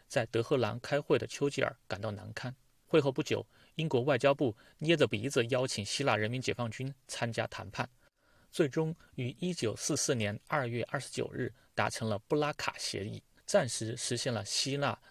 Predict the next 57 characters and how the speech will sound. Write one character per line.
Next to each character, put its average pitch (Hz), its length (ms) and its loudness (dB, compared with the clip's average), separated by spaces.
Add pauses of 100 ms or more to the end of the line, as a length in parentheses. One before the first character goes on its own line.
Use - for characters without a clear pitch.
(100)
抗 127 260 0
德 104 160 -4
力 147 140 0
量 107 160 -2
之 131 120 -2
间 131 200 -2
的 - 80 -4
停 - 200 -12
火。 - 120 -16 (180)
对 160 140 4
希 - 180 -4
腊 180 140 0
人 113 120 -2
的 123 80 -2
内 156 240 0
斗 117 140 2
无 107 180 -4
可 - 160 -2
奈 127 160 0
何 117 140 -2
的 120 80 0
丘 165 240 0
吉 123 140 0
尔 - 100 2 (240)
将 123 180 2
之 123 120 -4
归 160 240 2
结 110 180 0
于 107 140 -4
民 98 200 -8
族 107 160 -6
性。 113 240 -4 (140)
他 - 140 0
说， 110 280 0 (300)
引 104 140 -4
号 107 280 -2 (320)
，“希 - 220 0
腊 190 140 2
人 107 260 -2
和 127 140 2
犹 117 200 2
太 151 140 0
人 104 240 4 (220)
成 113 100 0
为 107 80 2
世 139 180 0
界 127 80 4
上 110 280 -2
最 175 200 2
热 139 160 2
衷 117 220 -2
于 107 60 -6
政 120 200 -4
治 107 80 -4
的 110 120 -6
民 104 180 -6
族， - 180 -16